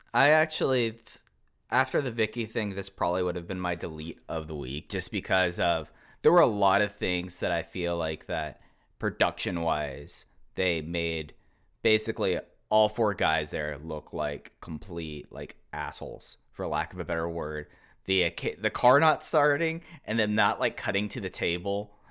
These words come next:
and being like, "Oh, the car's not starting. Take camera this one," just 'cause it made them look like dorks. And then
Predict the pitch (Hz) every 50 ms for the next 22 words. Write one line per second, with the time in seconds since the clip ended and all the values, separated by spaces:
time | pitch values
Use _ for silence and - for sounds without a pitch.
0 | - _ - 90 92 92 95 92 98 95 92 90 92 - - 117 110 98 92 -
1 | 110 104 98 98 101 - - - - - 117 107 92 85 78 73 - - 104 101
2 | 92 - - - - 113 95 87 90 90 95 87 82 - - 90 85 82 98 92
3 | - - - - 110 92 90 95 95 95 92 90 85 82 - 98 87 85 - 90
4 | 85 85 87 92 - - 95 92 87 82 78 76